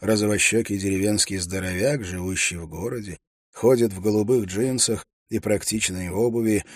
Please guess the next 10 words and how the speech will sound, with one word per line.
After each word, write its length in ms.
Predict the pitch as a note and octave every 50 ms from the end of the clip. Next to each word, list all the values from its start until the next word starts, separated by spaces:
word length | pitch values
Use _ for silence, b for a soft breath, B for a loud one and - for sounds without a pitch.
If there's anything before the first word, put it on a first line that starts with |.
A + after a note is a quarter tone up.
| B B
стрижется 680 | - - - - G2+ A2 G#2+ G2 A2+ C3+ B2+ - - A2
в 60 | G2+ G2
ближайшей 520 | G2+ G#2 G2+ G#2 A#2 A#2+ A2 - A2+ G#2
парикмахерской, 1040 | - G#2+ G#2 F#2 - - F#2 A2 B2+ C3+ - - B2 A#2 A2+ - - - A2+ A2 G2
моет 360 | F#2+ A#2+ D#3 D#3 A#2 G2 -
лестницу, 720 | E2 D#2 G#2 C3+ C3 A#2 - - A2 A2+ A2+ - - A2+ G#2+
когда 300 | - G#2+ G2+ G2+ G#2+ G#2
настает 560 | G#2 G#2 G2+ - - G2 G2+ G#2 G#2+ G2 -
его 300 | - G2 G2 G2 G2 G2
очередь, 480 | G2+ G2 F#2 - G2+ G2 F#2+ E2+ -